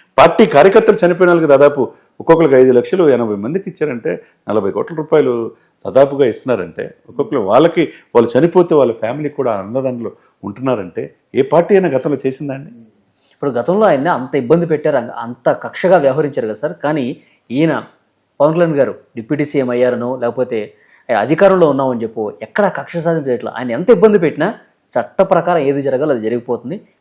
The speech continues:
Speaker 2: మీరెవరు అలా విపరీత వ్యాఖ్యలు చేయొద్దని చెప్పి తన క్యాడర్ కూడా చెప్పారు ఆయన.
Speaker 1: క్యాడర్ కూడా ఇచ్చాడు, "మీరు ఎక్కడ తొందరపడి ఒక మాట అనొద్దు, వాళ్ళని, వాళ్ళని ఇబ్బంది పెట్టొద్దు" అన్నాడు. అంటే అది గొప్పతనం, అది రాజకీయ పరిణితి, అది స్థితప్రజ్ఞత.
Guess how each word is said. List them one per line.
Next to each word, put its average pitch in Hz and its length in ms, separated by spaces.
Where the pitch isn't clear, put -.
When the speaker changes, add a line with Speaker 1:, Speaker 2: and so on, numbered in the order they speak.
Speaker 2:
మీరెవరు 131 560
అలా 127 180
విపరీత 170 380
వ్యాఖ్యలు 135 360
చేయొద్దని 123 360
చెప్పి 110 160
తన 135 180
క్యాడర్ 139 320
కూడా 147 260
చెప్పారు 101 220
ఆయన. 104 100
Speaker 1:
క్యాడర్ 170 320
కూడా 220 220
ఇచ్చాడు, 135 520
"మీరు 104 200
ఎక్కడ 117 200
తొందరపడి 113 420
ఒక - 120
మాట 95 260
అనొద్దు, 87 300
వాళ్ళని, 90 400
వాళ్ళని 90 220
ఇబ్బంది 87 300
పెట్టొద్దు" 82 320
అన్నాడు. - 320
అంటే 95 240
అది 107 140
గొప్పతనం, - 460
అది 151 160
రాజకీయ 117 560
పరిణితి, 101 440
అది 185 260
స్థితప్రజ్ఞత. - 760